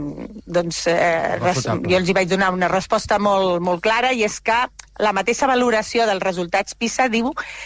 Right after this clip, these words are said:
Speaker 1: que en aquelles, eh, regions o països, no?, on, on conviuen, eh, més d'una llengua, eh, un relaxament en la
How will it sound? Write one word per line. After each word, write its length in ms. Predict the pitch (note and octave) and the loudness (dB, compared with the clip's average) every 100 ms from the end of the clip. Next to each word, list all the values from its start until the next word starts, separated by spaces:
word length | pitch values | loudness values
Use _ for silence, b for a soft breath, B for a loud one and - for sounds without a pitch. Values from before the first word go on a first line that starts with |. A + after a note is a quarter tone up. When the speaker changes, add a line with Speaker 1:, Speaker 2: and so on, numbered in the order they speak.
| B - | B 0
Speaker 1:
que 320 | A3+ G3+ F3+ - - - | 2 4 2 -4 -8 -2
en 140 | G#3 | 0
aquelles, 480 | G3 A3+ B3+ B3+ - | 2 2 2 0 0
eh, 300 | A3 G#3 F#3+ | 2 2 2
regions 680 | G3 G3 G3 B3 F3+ - - - | 0 0 0 0 0 -8 -10 -2
o 160 | F3 | 0
països, 480 | E3 F#3+ A3+ F#3 D#3 | 2 0 0 0 0
no?, 220 | F3+ A3 - | 0 0 2
on, 320 | F#3 F3+ F3 | 0 0 0
on 360 | F3 E3+ E3 D#3+ | 0 0 -2 -2
conviuen, 680 | F#3 G3 A3+ A#3+ G3+ F3+ E3 - | 0 2 4 4 2 0 -6 -4
eh, 220 | - F3 E3+ | -2 -2 0
més 200 | G3 F3+ | 0 2
d'una 200 | G#3 F#3+ | 2 4
llengua, 540 | G#3 A3 G3+ F3 D3 B B B B B | 2 2 2 2 0 B B B B B
eh, 300 | - F#3+ F3 - | 0 2 2 0
un 160 | C4 B3+ | 0 2
relaxament 840 | B3 A#3 A#3 - G#3+ A3+ A3+ F#3+ - | 4 2 -2 -2 0 2 0 -2 -4
en 260 | G3 F#3 | -2 2
la 540 | F#3 E3+ E3 D#3 D3 | 2 2 2 0 -2